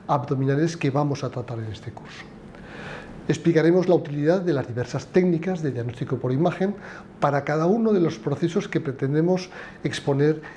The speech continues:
en el curso que comentamos. Abordaremos los siguientes temas: revisión anatómica y sus variantes en hígado y vías biliares,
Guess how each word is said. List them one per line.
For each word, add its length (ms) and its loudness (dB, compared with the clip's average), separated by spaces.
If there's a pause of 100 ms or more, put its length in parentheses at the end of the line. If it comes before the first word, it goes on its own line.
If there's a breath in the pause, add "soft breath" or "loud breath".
(120)
en 160 2
el 100 2
curso 300 -2
que 80 -2
comentamos. 680 -8 (840 loud breath)
Abordaremos 680 6
los 160 2
siguientes 540 -2
temas: 420 0 (460)
revisión 400 2
anatómica 580 0
y 60 4
sus 180 -4
variantes 480 -2
en 80 0
hígado 260 0
y 60 -2
vías 260 -2
biliares, 440 0